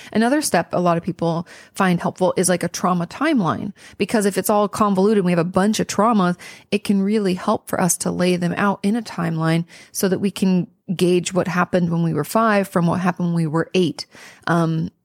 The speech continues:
and kind of put them into some chronological order helps, again, make sense of what went on. And then the, the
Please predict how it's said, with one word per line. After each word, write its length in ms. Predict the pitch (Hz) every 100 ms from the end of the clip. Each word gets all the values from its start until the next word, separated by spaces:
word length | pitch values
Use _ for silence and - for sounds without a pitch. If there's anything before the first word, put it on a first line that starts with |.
| -
and 180 | 180 165
kind 180 | - 185
of 80 |
put 240 | - 208 -
them 140 | 180
into 260 | 175 185 180
some 180 | - 175
chronological 600 | 180 175 165 165 - -
order 200 | 175 175
helps, 280 | 185 -
again, 400 | - 180 180 175
make 180 | 170 170
sense 420 | - - 180 180
of 160 | - 165
what 220 | 160 - -
went 180 | 156 139
on. 300 | 123 - - - - - -
And 160 | 220
then 100 | 240
the, 160 | 233 196 -
the 400 | 190 202 190